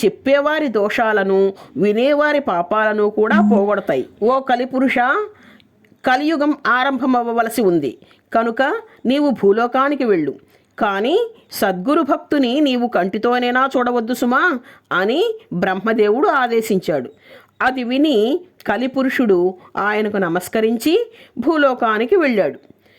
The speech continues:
గురువు యొక్క మహిమ ఇంతటిదని చెప్పడానికి వీలవుతుందా? నామధారక, ఎవరు ఓర్పుతో, దృఢమైన భక్తితో దైవాన్ని, సద్గురువుని ఆరాధిస్తారో వారు తప్పక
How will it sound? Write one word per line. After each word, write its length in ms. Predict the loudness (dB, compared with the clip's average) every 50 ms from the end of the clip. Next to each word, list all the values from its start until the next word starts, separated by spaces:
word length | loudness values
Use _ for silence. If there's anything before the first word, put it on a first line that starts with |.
| _ -20 _ _ _ -6 -2
గురువు 380 | 2 4 4 4 2 2 0
యొక్క 280 | 0 0 -2 -2 -2 0
మహిమ 360 | 0 0 0 0 0 0 0
ఇంతటిదని 720 | 0 0 0 0 -2 -2 0 -2 -2 -2 -2 -2 -2 -2 0
చెప్పడానికి 640 | 0 -2 -2 -2 -2 -2 -2 -2 -2 -2 -2 -2
వీలవుతుందా? 800 | 0 2 2 2 2 2 0 0 0 0 0 0 0 -2 -4 -6 -10 _ _ _ -20 -20 _ _ _ _ _ _ -2
నామధారక, 920 | 0 0 0 0 0 -2 -2 0 0 0 -2 -2 -2 0 0 0 0 -2 -2 -6 -10 -16 -20 -20 -20 _ _ -2
ఎవరు 680 | 0 2 2 2 2 0 2 2 2 2 2 2 -2 -4 -6 -8 -4 -2
ఓర్పుతో, 840 | 0 2 2 2 2 0 0 -2 -4 -2 0 0 0 2 2 0 0
దృఢమైన 640 | 0 0 0 2 2 0 0 0 -2 0 0 -2
భక్తితో 840 | -2 -2 -4 -4 -4 -4 -2 -2 -2 0 0 2 2 2 0 -2 -4 -10 -18 -20 _ -8 -4
దైవాన్ని, 760 | -2 0 2 2 2 2 2 0 0 0 0 0 0 0 0
సద్గురువుని 760 | 0 -2 -2 -2 -2 0 0 2 2 4 2 2 2 2 0
ఆరాధిస్తారో 1080 | 0 0 0 0 0 0 0 0 0 -2 -2 -2 0 0 2 2 2 2 2 0 -2 -4 -10 -16 -20 -20 -14 _ -4
వారు 280 | -2 0 2 0 0 0
తప్పక 800 | -2 -4 -6 -4 -4 -4 -4 -2 0 -2 -2 0 0 -2 -2